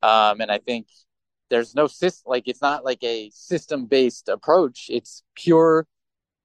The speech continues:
ingenuity, pure creativity from these guys, pure kind of unpredictability, which can't, which can only be scouted so much. They're just that good that they can take you on one-on-one off the dribble. And so that's where, like, we deviate away from the systems-based approach.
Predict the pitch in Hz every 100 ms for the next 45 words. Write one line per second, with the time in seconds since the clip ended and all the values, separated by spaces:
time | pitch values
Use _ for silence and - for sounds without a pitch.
0 | _ 156 151 135 147 147 117 104 - 156
1 | 160 156 127 156 143 - 156 139 127 127
2 | 120 135 123 113 98 - 147 147 139 151
3 | 135 120 - 143 143 135 123 - 110 170
4 | 165 107 110 _ _ _ 131 131 - 143
5 | 143 131 _ 110 127 - 156 160 170 139
6 | - 156 139 127 104 120 104 151 120 -
7 | - _ 123 127 135 127 123 113 135 135
8 | 107 113 110 104 110 - 120 - 113 123
9 | 107 110 101 110 107 101 101 95 123 104
10 | 95 - _ _ _ _ 127 135 120 123
11 | - 139 123 113 107 147 131 143 135 139
12 | 127 117 110 139 127 - 120 110 107 _
13 | _ _ - 117 165 160 147 123 120 110
14 | - - 113 110 - -